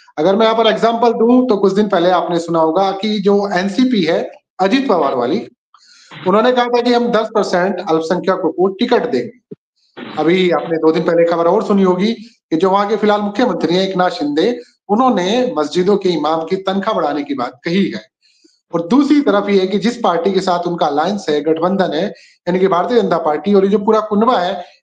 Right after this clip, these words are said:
एनडीए का, आपने देखा होगा पिछले कुछ सालों में तमाम विधानसभा जहां पर भी चुनाव हुए हैं, वहां पर बीजेपी ने बहुत कम, कश्मीर को छोड़ दिया जाए तो शायद ही किसी जगह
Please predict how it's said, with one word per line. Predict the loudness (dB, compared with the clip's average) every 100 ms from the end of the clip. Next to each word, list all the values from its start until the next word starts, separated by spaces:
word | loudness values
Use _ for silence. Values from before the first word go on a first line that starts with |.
| -4
एनडीए | 0 2 2
का, | 2 -2 -4 -12 _ _ -4
आपने | 0 2
देखा | 2 4
होगा | 2
पिछले | 0 0 0
कुछ | 0 0
सालों | 0 0 0
में | 0
तमाम | 2 2 0 0
विधानसभा | -2 -2 0 -2 0
जहां | -2 0
पर | -2 -2
भी | -4
चुनाव | -2 -2 0
हुए | 0 0
हैं, | -2 -8 -20 _ _ -2
वहां | 0
पर | 0 0
बीजेपी | 0 0 2 2
ने | 2 -2
बहुत | 0 2 0 -2 -2
कम, | -2 -2 -10 -14 _ _ _ -6
कश्मीर | 0 2 2
को | 2
छोड़ | 2 2
दिया | 2
जाए | 2 0 -4
तो | -10 -12 -6
शायद | -2 0 0 -4
ही |
किसी | -4 0
जगह | 0 2 0 -2 -8